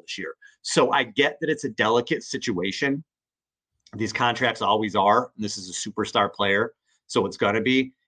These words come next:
But to me, I'm also kinda like, "What the fuck?" Like, you knew you had to sign him.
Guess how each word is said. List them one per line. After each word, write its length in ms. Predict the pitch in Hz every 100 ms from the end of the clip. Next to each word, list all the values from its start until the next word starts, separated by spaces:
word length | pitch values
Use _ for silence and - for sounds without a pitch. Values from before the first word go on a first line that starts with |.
| -
But 160 | 139 135
to 120 | 156
me, 180 | 165 180
I'm 160 | 127
also 280 | 117 123 123
kinda 280 | - 117 120
like, 180 | 110 95
"What 180 | 110 113
the 60 |
fuck?" 400 | - - 117 - - - _ _ -
Like, 220 | 120 113
you 80 | 123
knew 140 | 143
you 160 | 160 147
had 240 | 127 131
to 100 | 113
sign 380 | 104 113 135 156
him. 340 | 98 104 165